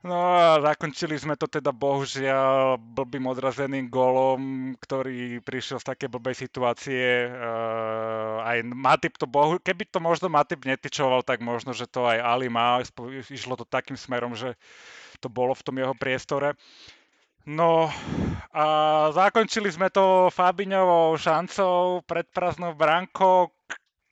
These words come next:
Nechcem ho za to úplne viniť, to mal sekundu a urobil presne to, čo mal. Ale, e,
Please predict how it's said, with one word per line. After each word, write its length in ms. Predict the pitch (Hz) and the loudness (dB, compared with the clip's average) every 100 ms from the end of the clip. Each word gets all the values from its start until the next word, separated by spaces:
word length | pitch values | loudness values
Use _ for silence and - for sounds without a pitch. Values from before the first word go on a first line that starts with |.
| _ _ - | _ _ -2
Nechcem 380 | 226 254 311 214 | 0 2 2 4
ho 100 | 214 | 4
za 180 | 196 208 | 4 4
to 120 | 214 | 0
úplne 320 | 180 202 190 | -2 -2 -4
viniť, 440 | 160 170 170 165 - | -4 -6 -6 -10 -4
to 120 | 175 | -6
mal 320 | 170 170 156 | -2 2 2
sekundu 680 | 135 - 208 - 202 180 185 | 2 2 2 2 -4 -2 2
a 100 | 160 | 2
urobil 320 | 190 208 185 170 | 2 0 0 -2
presne 240 | 180 - | -2 -4
to, 120 | - 175 | -8 -4
čo 160 | 180 | -2
mal. 320 | 151 147 147 156 _ - - - - | 2 2 2 0 _ -20 -20 -20 -20
Ale, 400 | - 131 127 127 | -2 2 4 4
e, 540 | 127 135 131 135 135 | 4 4 4 2 2